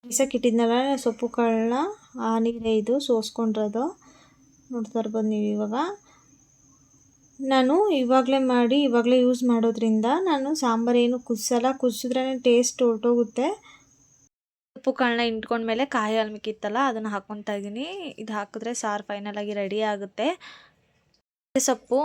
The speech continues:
ಒಂಥರ ಆರೋಗ್ಯ ಸಂಜೀವಿನಿ ಇದ್ದಂಗೆ, ಇದು ಬಾಡಿಲಿ ಕೊಲೆಸ್ಟ್ರಾಲ್ ಕೂಡ ಕಡಿಮೆ ಮಾಡುತ್ತೆ, ಜೀರ್ಣಶಕ್ತಿನ ಹೆಚ್ಚಿಸುತ್ತೆ.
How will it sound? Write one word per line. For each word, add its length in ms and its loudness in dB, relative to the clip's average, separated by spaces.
ಒಂಥರ 280 0
ಆರೋಗ್ಯ 320 0
ಸಂಜೀವಿನಿ 540 -6
ಇದ್ದಂಗೆ, 400 -8
ಇದು 200 -2
ಬಾಡಿಲಿ 420 0
ಕೊಲೆಸ್ಟ್ರಾಲ್ 560 -2
ಕೂಡ 100 0
ಕಡಿಮೆ 360 -8
ಮಾಡುತ್ತೆ, 400 -6
ಜೀರ್ಣಶಕ್ತಿನ 640 -4
ಹೆಚ್ಚಿಸುತ್ತೆ. 560 -2